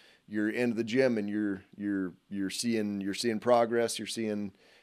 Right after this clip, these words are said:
seeing some, some improvement and stuff. Well, all of a sudden there's somebody that's just a little bit better than you. So all of a sudden,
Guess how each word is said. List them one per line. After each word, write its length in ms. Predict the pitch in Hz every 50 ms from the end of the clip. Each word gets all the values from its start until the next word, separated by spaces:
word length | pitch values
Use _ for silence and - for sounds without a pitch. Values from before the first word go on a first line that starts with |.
| _ _ -
seeing 320 | - - 113 110 107 104
some, 400 | 98 - 101 98 95 92 92 90
some 200 | - - 113 107
improvement 440 | 101 95 - 135 139 131 123 127 120
and 100 | 110 107
stuff. 300 | - 123 120 120 113 -
Well, 120 | 110 95
all 80 | 98 101
of 60 | 98
a 40 | 98
sudden 260 | - 120 113 107 98
there's 180 | 95 98 95 -
somebody 300 | 113 107 104 101 101 101
that's 300 | 95 92 90 - - -
just 300 | - - 110 101 95 -
a 100 | 98 90
little 560 | 95 110 123 131 139 139 135 131 135 131 131
bit 360 | 127 135 131 131 127 117 - 139
better 320 | 135 135 131 127 127 127
than 160 | 131 131 127 139
you. 360 | 147 151 143 127 120 110 107 -
So 160 | - - 107
all 120 | 104 107 107
of 60 | 101
a 40 | 104
sudden, 420 | - 117 113 107 107 107 101